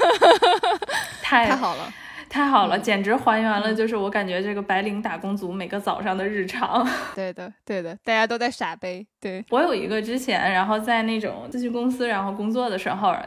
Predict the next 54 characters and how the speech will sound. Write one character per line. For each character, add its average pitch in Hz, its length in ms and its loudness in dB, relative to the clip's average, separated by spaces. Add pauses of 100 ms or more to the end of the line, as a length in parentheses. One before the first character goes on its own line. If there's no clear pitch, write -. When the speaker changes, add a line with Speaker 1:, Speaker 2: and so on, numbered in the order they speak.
(240)
Speaker 1:
女 196 160 -4
同 190 260 -10
事， 104 380 -12 (260)
然 196 140 2
后 254 220 2
她 294 360 0
我 247 140 0
已 247 100 0
经 190 160 -4
能 240 280 -2
形-， 208 440 -4
形 220 280 -4
成 233 160 -2
习 - 240 -10
惯 196 260 0
了， - 260 -4 (200)
就 311 120 -4
是 285 120 0
从 226 160 -4
她 277 100 0
每 247 140 -2
天 226 180 0
早 233 180 0
上 208 140 -2
起 220 140 -8
来 - 300 -4
拿 185 300 -4
到 233 220 2
办 226 220 0
公 233 120 0
室 233 220 -6
里 220 380 -8
的 170 400 -4
星 262 240 -2
巴 277 120 2
克 269 220 -4
杯 254 220 -2
型， 185 320 -6
Speaker 2:
嗯。 202 60 -10 (200)
Speaker 1:
我 185 100 -4
就 185 120 -2
知 190 120 -6
道 214 260 4
她 240 200 0
今 226 160 2
天 233 180 0
将 240 220 2
会 269 80 2
有 190 140 0
怎 196 180 -4
样 185 180 -4
的 180 80 -8
一 180 140 -10
天。 170 420 -4